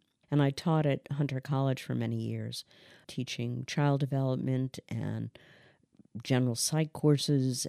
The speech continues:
and also courses in disability studies, which is an, a flourishing academic field which is growing. I decided to leave teaching in order to write a memoir.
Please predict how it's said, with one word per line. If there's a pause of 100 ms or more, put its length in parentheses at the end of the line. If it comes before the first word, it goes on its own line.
and
also (300)
courses
in
disability
studies,
which
is
an, (340)
a
flourishing
academic
field
which
is
growing. (1080)
I
decided
to
leave (140)
teaching (360)
in
order (120)
to
write
a
memoir.